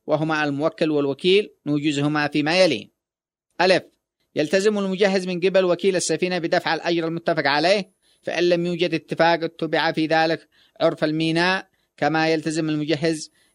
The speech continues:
بأن يرد للوكيل ما أنفقه في تنفيذ الوكالة التنفيذ المعتاد مهما كان حظ الوكيل البحري من النجاح في مهمته. باء، أما التزامات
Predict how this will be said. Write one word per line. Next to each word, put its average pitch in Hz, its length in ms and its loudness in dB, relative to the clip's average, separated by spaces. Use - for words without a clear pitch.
بأن 156 380 -2
يرد 151 300 0
للوكيل 156 540 0
ما 151 180 -4
أنفقه 156 440 0
في 156 220 2
تنفيذ 151 400 -2
الوكالة 151 640 0
التنفيذ 151 560 -2
المعتاد 147 540 0
مهما 151 380 -2
كان 147 300 -2
حظ 151 300 -4
الوكيل 147 420 0
البحري 147 500 -2
من 139 120 -2
النجاح 143 460 0
في 143 120 -4
مهمته. 151 560 -4
باء، 180 280 2
أما 196 220 0
التزامات 190 720 -2